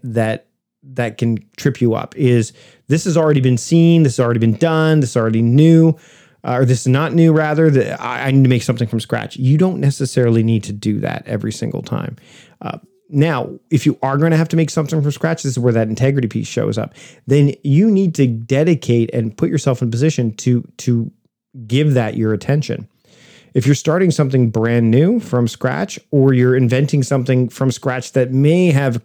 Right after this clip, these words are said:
kernels of things that you've created before, then you need to be forthright and honest and authentic and have the integrity and character to say, "Hey, you know what? Um, this is gonna take me longer than usual," or, "It's going to take me this,"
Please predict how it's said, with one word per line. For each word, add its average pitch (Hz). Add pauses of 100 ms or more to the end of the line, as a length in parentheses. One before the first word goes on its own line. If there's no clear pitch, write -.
(140)
kernels 202
of 127
things 117
that 117
you've 113 (400)
created 120
before, 113 (460)
then 135
you 147
need 160
to 120 (480)
be 131 (200)
forthright 113
and 107
honest 117
and 101
authentic -
and 110
have 127
the 123
integrity 120
and 104
character 127
to 107
say, 113 (120)
"Hey, 127
you 113
know 123
what? 123 (520)
Um, 117
this 156
is 214
gonna 175
take 143
me 127
longer 117 (320)
than 113
usual," 120
or, 120
"It's 127
going 180
to 143
take 156
me 120
this," 123